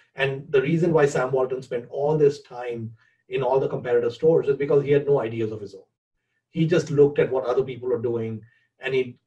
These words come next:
copied the best of what he could find. And, and that's what, so if you look at Walmart, I mean, what is the intellectual property of Walmart? Now, after fifteen, twenty years, they got,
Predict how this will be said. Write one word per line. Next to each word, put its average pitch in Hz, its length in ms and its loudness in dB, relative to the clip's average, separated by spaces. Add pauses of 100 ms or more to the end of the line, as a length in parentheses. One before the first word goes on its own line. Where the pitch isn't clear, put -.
copied 151 640 -2 (120)
the 120 100 -4
best 127 340 -4
of 117 80 -6
what 110 100 -8
he 110 60 -10
could 107 180 -16
find. - 380 -20 (480)
And, 131 400 -2 (380)
and 143 180 0
that's 156 220 2
what, 156 320 -2
so 196 100 6
if 190 100 2
you 220 100 -6
look 175 180 -4
at 233 120 -2
Walmart, 151 540 -4 (560)
I 170 80 -2
mean, 180 300 0 (340)
what 185 340 -2
is 240 160 -4
the 202 120 -4
intellectual 175 400 -4
property 143 640 -4
of 131 120 -6
Walmart? 147 440 -4
Now, 131 240 -6
after 165 260 -8
fifteen, 151 340 -8
twenty 135 220 -2
years, 135 240 4
they 123 100 0
got, 123 240 -4